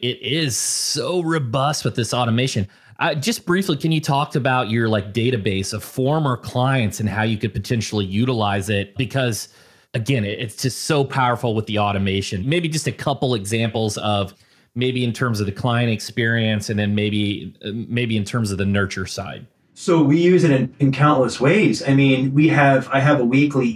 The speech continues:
Speaker 2: email that goes out to our whole, our entire tribe, past clients, former clients, uh, prospective clients. It's a kind of a universal email, and we tag, that's what they call it in, in Infusionsoft. It's a tag.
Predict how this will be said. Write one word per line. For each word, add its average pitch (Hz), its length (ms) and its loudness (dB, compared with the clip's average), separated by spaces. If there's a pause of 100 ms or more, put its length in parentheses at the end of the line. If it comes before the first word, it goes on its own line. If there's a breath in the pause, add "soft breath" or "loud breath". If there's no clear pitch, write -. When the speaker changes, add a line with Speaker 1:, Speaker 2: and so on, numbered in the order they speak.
(140)
Speaker 2:
email 147 520 4
that 117 160 -2
goes 123 220 0
out 123 180 2
to 113 100 -2
our 110 80 2
whole, 120 400 0
our 113 220 2
entire 127 380 0
tribe, 156 520 0 (200)
past 131 320 0
clients, 120 800 0
former 131 240 0
clients, 113 600 0
uh, 104 220 0
prospective 113 460 -4
clients. 117 480 0 (260 soft breath)
It's 139 220 0
a 135 120 2
kind 135 240 0
of 120 60 -2
a - 20 4
universal 127 500 2
email, 117 540 2
and 131 140 2
we 139 140 4
tag, 143 680 2 (300 soft breath)
that's 143 200 2
what 165 60 4
they 139 100 4
call 131 200 4
it 113 100 2
in, 110 180 2
in 117 180 0
Infusionsoft. 113 720 0
It's 117 180 -4
a 110 40 -16
tag. 120 580 2